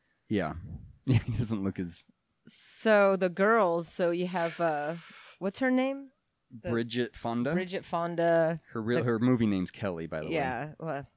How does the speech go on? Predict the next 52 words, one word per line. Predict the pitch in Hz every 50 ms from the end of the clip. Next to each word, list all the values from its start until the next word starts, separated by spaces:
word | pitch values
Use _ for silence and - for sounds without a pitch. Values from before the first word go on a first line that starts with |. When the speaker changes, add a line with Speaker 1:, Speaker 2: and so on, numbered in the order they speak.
| _ _ _ _ _ -
Speaker 2:
we | 180 190
haven't | 175 160 165 151
gotten | 151 139 131 151
to | 139 -
that | 143 143 110 -
part | - 151 127
where | 110 151
we | 147
start | 151 - - 110
discussing | - 165 - - 185 170 - 220 185 165
<laughs> |
names | 180 196 180 190 190 160
yet. | 190 165 214 208 202 220 240 269
Speaker 1:
<laughs> | 285 294 294 254
Speaker 2:
We | - 220
haven't | 233 220 240 233
been | 226 220 214
concerned | 208 233 185 175 - 175 165 165 165
to | 160 151
this | 147 151 -
point. | - - 160 160 160 - _ _ _ _ _ _ _ _ _
So | - 208
we | 208
have | 208 185
Bridget | 202 220 214 226 220
Fonda, | - - 214 196 196 190 185 180
that | 175 165 147
dark-haired | 156 175 165 170 - - 190 165 151
cop | - 185 165 160 165 -
lady | 160 151 143 143 147 143 151
who | 151 160 143
I | 147 147
don't | 151 143 135 156 151 120
know | 139 147
who | 143 151 139
she | - - -
is. | 120 131
She's | - - 139 139 - -
un-, | - 147 143 -
totally | - - 160 147 131 131
unfamiliar | 135 131 - 151 143 139 131 135 143
to | 143 - 151
me. | 139 131 143 139 _ _ _ _ _ _ _ _ _ _ _ _ _ _ _ _ _ _ - -
And, | 160 156 151 147
uh, | 139 127 113 127 147 160 185 _
Betty | - 156 165 151 139
White. | 131 139 117 - - - _ _ _ _ _ _ _ _ _ _ -
Speaker 1:
I'm | 110 117
gonna | 127 127 117 104
assume | 98 - - 113 104 98 98
her, | 113 - - -
she's, | - - - - 104 98 90 - -